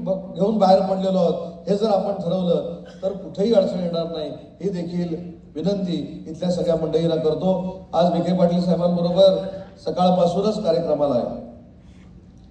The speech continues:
त्यांच्याशी चर्चा करत असताना, त्यांच्याशी बोलत असताना नक्कीच मार्गदर्शन मिळतं. मला असं वाटतं की एकोणीसशे पंच्याण्णव सालाच्या मंत्रिमंडळामध्ये देखील विखे पाटील साहेब होते. साहेब, तेव्हा मी राजकारणामध्ये पण नव्हतो.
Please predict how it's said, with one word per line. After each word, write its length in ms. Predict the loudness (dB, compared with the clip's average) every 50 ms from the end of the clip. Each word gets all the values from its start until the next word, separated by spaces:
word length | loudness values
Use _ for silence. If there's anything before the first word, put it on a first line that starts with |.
| -12 -6
त्यांच्याशी 460 | -4 -4 -2 -2 -2 -2 0 0 0
चर्चा 280 | 0 0 0 2 2 2 2
करत 260 | 2 0 -2 0 -2
असताना, 440 | -2 -2 0 0 2 4 4 4 2 0 -4 -6 -8 -12 -14 -16 -16 -8 -6
त्यांच्याशी 380 | -4 -2 0 0 0 0 -2
बोलत 300 | -2 0 2 2 2 2
असताना 420 | 2 0 0 2 2 2 2 2 0 0 -2 -4 -6 -10 -12 -8 -6
नक्कीच 280 | -4 -4 -2 0 -2 0
मार्गदर्शन 640 | 2 2 2 2 2 0 -2 -2 -4 -6 -6 -6
मिळतं. 280 | -4 -4 -4 -2 -4 -4 -4 -6 -10 -14 -14 -16 -18 -20 -20 -20 -20 -20 -20 -12 -2 2
मला 120 | 4 4
असं 160 | 4 6 6 6
वाटतं 260 | 4 4 2 0 -2
की 60 | 0 -2
एकोणीसशे 460 | -2 -2 -4 -4 -4 -4 -2 -4 -2
पंच्याण्णव 480 | -2 -2 -2 0 0 0 0 0 -2 -2
सालाच्या 380 | -2 0 0 0 2 2 0
मंत्रिमंडळामध्ये 920 | 0 -2 -2 -2 -2 -2 0 0 2 2 2 0 -2 -4 -4 -4 -4 -4
देखील 300 | -4 -4 -4 -4 -4 -6 -8 -10 -12 -16 -16 -12 -10
विखे 180 | -10 -8 -6
पाटील 260 | -4 -4 -2 -4 -4 -6
साहेब 240 | -6 -6 -6 -6
होते. 220 | -6 -8 -8 -10 -10 -12 -14 -18 -20 -20 -12 -4
साहेब, 140 | -2 0 0
तेव्हा 200 | 0 -2 -2 -2
मी 80 | 0 2
राजकारणामध्ये 600 | 2 2 2 0 0 -2 -2 -2 -2 -2 -2 -2
पण 120 | -4 -4 -6
नव्हतो. 300 | -6 -6 -8 -10 -12 -14